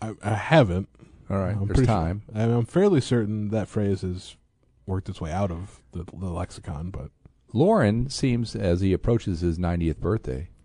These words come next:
Speaker 2: seems to be, uh, cheering up a bit lately. He, not long ago, said Brett Bielema is, is the right guy for the job, despite the record and kind of direction this year.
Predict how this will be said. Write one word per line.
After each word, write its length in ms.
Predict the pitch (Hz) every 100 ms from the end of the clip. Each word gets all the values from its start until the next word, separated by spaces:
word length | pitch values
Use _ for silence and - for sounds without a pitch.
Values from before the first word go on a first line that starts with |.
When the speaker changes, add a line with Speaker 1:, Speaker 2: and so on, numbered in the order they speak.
| _ - _ -
Speaker 2:
seems 320 | - 123 110
to 80 | 92
be, 280 | 85 78 69
uh, 180 | 64 67
cheering 360 | - 131 92
up 300 | 90 139 - - - _ _ _ _ _ _ _ _ _ _ _ _ _ -
a 60 | 82
bit 240 | 73 69 -
lately. 380 | - 71 67 67
He, 220 | 82 76 - _ _ _ _ _ -
not 180 | 104 82
long 300 | 90 92 104
ago, 420 | 78 76 73 98 - _
said 360 | - - 80 82
Brett 240 | 80 69
Bielema 400 | 80 90 82 76
is, 280 | 71 73 - - _ _ _ _ _ -
is 200 | 85 78
the 160 | 90 78
right 260 | 78 80
guy 220 | 82 76
for 120 | 76 -
the 140 | 73
job, 480 | 69 73 67 80 107
despite 360 | - - 65
the 60 | 67
record 420 | 65 65 - 113
and 240 | 107 60 - - _ _ _
kind 160 | - 67
of 80 | 67
direction 480 | 69 65 - 73
this 200 | 62 -
year. 240 | 65 65